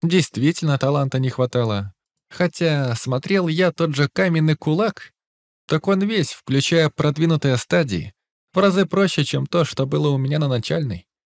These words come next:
Впрочем, наставление учителя я в малости нарушил. Была и ещё одна техника.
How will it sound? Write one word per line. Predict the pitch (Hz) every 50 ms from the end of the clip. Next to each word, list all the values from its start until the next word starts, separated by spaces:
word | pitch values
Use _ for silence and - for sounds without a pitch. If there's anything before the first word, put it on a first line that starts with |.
| _ _ _ _ _ _ _ _ _ _ _
Впрочем, | - 208 220 220 202 - 196 190 175 156 - _ _ _ _ _ _
наставление | _ 170 170 170 - - 175 170 185 220 247 233 190 151 120 104
учителя | 101 98 - 117 104 - 87 78 76 - 104 _ _ _ _ _
я | _ 214 233 233 208
в | 165 156
малости | 170 175 170 165 151 - - - - 160 156 156 -
нарушил. | - 175 95 98 92 156 113 80 78 - - - - - _ _ _ _ _ _ _ -
Была | 131 160 196 202
и | 196
ещё | 190 196 202 196 - - - - 214 160
одна | 87 80 76 80 82
техника. | - - 131 110 - - - - - - -